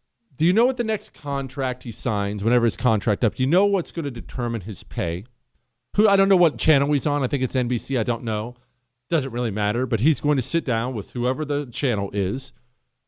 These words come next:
and they're going to look at the projected revenue for his show, the ad revenue for his show in the coming years,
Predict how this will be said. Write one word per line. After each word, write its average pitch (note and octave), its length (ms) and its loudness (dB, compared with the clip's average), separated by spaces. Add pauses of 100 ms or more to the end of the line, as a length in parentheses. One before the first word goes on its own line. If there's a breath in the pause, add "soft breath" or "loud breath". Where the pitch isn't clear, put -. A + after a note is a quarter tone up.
(200)
and B2 160 0
they're C3 240 2
going C3+ 340 -2
to C3 60 -2
look B2+ 380 -2
at A#2 160 -6
the A2+ 140 -6
projected C3+ 800 -2
revenue A2+ 880 -2
for A#2+ 160 6
his C3 160 6
show, A2+ 320 6
the A#2 300 2
ad C#3 440 6
revenue G#2+ 380 0
for A2+ 220 -4
his C#3+ 160 -4
show A#2 480 -8 (320)
in B2 100 -4
the A#2 60 -4
coming C3 380 -2
years, F#2+ 520 0